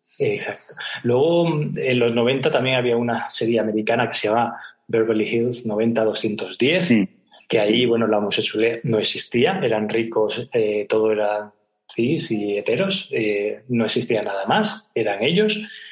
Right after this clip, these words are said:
Speaker 1: Y en España,
Speaker 2: Mm.
Speaker 1: a finales de los noventa, hubo una serie diaria en Telecinco que se llamaba Al salir de clase, que, bueno, que
Speaker 2: Hombre.
Speaker 1: tuvo sus dos momentos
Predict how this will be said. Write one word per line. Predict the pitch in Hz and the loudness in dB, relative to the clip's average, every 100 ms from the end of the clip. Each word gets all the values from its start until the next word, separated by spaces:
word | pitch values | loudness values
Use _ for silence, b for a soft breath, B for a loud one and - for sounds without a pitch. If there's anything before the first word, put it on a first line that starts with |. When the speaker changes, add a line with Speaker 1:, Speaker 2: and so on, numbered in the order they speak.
| B - | B -2
Speaker 1:
Y | - | 2
en | 185 170 | 2 2
España, | 185 160 - 151 202 | 2 2 4 2 0
Speaker 2:
Mm. | - _ - | -6 _ -6
Speaker 1:
a | 110 | -4
finales | 107 110 135 | 0 0 2
de | 131 | 2
los | 120 127 | 2 2
noventa, | 120 120 120 139 127 | 2 2 2 0 0
hubo | 120 127 | 0 0
una | 135 | 0
serie | - 117 110 98 87 _ _ - | -2 -2 -2 -4 -6 _ _ -6
diaria | 113 107 110 107 98 - - | -2 2 2 0 -2 -6 -8
en | 110 | -4
Telecinco | 110 143 143 117 | 0 0 2 0
que | 151 | 0
se | - | 0
llamaba | 117 143 | 0 0
Al | 123 113 | 0 0
salir | - 107 135 151 | -2 0 0 0
de | 104 101 | -2 -4
clase, | 240 143 - - 175 B B B - | -2 -2 -2 -2 -4 B B B -6
que, | - | 0
bueno, | 131 120 107 | 2 2 2
que | - | 2
Speaker 2:
Hombre. | 90 | 2
Speaker 1:
tuvo | - | 2
sus | - 120 107 | 0 -2 0
dos | 131 165 | 0 2
momentos | 151 143 147 160 156 175 175 - - - | 2 2 2 2 2 2 0 -2 -6 -10